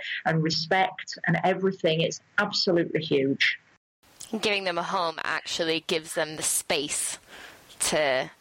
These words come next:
Speaker 2: make that choice without the fear of coercion or violence or whatever it is.
Speaker 1: Yes, yes. And, and we've, we've had one woman who, um, has, um, a very violent partner,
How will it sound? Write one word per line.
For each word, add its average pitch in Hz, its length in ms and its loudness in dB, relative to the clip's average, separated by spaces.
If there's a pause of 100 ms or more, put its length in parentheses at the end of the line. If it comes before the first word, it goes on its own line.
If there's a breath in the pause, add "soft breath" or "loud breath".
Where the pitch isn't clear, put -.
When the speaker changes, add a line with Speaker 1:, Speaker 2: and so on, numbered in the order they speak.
(160)
Speaker 2:
make 156 320 -2
that - 280 -2
choice - 600 0 (160)
without 156 400 0
the - 60 -8
fear 151 260 0
of 147 140 -6
coercion 147 680 0
or 139 60 -4
violence 147 720 -2
or 90 300 0 (400 loud breath)
whatever 143 360 0
it 92 140 0
is. 90 80 0
Speaker 1:
Yes, - 420 0 (460)
yes. 190 480 2 (160)
And, 214 240 4
and 214 220 2
we've, 220 280 0
we've 196 200 2
had 208 240 2
one 190 200 4
woman 165 320 4
who, 165 440 4 (400 loud breath)
um, 165 340 4
has, 170 400 2
um, 160 380 2 (760)
a 196 80 2
very 185 280 4
violent 160 460 0
partner, 151 460 2